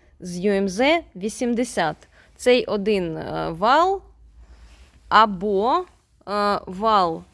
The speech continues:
на щеплення раз, рогатий, і, е, вал той, що йде безпосередньо вже в К П П,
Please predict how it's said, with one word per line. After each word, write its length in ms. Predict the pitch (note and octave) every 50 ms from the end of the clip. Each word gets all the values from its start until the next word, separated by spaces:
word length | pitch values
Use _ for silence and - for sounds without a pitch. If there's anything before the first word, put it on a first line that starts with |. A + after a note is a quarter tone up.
| _ -
на 240 | E3 F#3+ G3+ G#3 A3+
щеплення 960 | - - - A#3+ A3 G3+ F#3+ - - F3 E3+ F3 E3+ E3+ D#3+ D#3+ D#3+ E3 E3 -
раз, 540 | G3 B3 C#4+ E4+ G4+ G#4 - - - - - - _ _ _
рогатий, 760 | A3 G#3+ B3 C4+ C4 C#4+ D4 D4+ D4 - D#4+ D#4 D#4 D#4 D#4 - - - - - - - - - - _ - - - - _ _ _ - - _ _ - - - - - - _ - - _ _ _ _ _
і, 420 | - C4 C#4 C#4 B3+ A3+ F#3+ F3+ E3+ - _ _ _ -
е, 220 | - F3 F#3 F#3+ F#3+
вал 500 | G3 F#3+ G#3+ A3 G#3+ G3+ F#3+ F#3 F3+ F3+ -
той, 200 | - G#3+ G#3 G3+
що 180 | G3 - - F#3+
йде 260 | F#3 F3+ F#3+ F#3 F3
безпосередньо 880 | E3+ D#3+ F#3 F#3 - - G#3 G3 - A3 G3+ F#3+ F3+ E3+ F#3 E3+ E3+ F3
вже 240 | F3+ E3+ F#3+ F3 D#3+
в 80 | D#3
К 160 | - - F#3
П 140 | F#3 - A3+
П, 320 | A3+ - F#4 G4+ G#4+ G#4